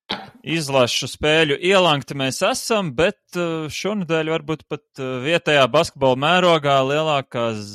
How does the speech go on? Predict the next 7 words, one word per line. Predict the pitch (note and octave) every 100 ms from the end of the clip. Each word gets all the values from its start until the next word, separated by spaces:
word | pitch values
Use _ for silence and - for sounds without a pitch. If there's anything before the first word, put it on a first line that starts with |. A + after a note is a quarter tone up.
| G#2
ziņas | D3 E3 D#3+ B2+ C#3 C#3+
izskanēja | - - C#3 C#3 C3+ C3 C3 C3 B2+ C3 C3+ -
otrdien, | B2+ C#3 D3+ - B2+ A#2 B2 A#2
četrpadsmitajā | C#3 C3 G#2+ G#2 - A2 -
februārī. | E3 D3+ B2+ B2 A#2 G#2+ - _ _ _ _ _
Nu, | - E3 C#3+ -
tam | C#3 A#2